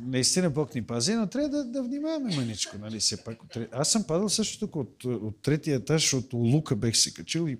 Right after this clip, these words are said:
и право надолу. И пак живи ще останеме, нали, но, но все пак да,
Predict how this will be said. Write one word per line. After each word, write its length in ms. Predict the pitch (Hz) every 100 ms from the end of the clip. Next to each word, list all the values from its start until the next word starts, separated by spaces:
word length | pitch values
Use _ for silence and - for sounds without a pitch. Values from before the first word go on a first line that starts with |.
| -
и 80 | 117 110
право 280 | 139 123 110
надолу. 540 | 98 90 113 147 190 - - - - _ -
И 80 |
пак 320 | 208 233 233 233
живи 340 | 170 233 214
ще 140 | -
останеме, 500 | 147 - 123 113 110
нали, 300 | 123 113 156
но, 240 | 185 175 165 92 87 - - _ _
но 160 | 175 143
все 240 | - 147
пак 180 | 139 143
да, 360 | 135 135 127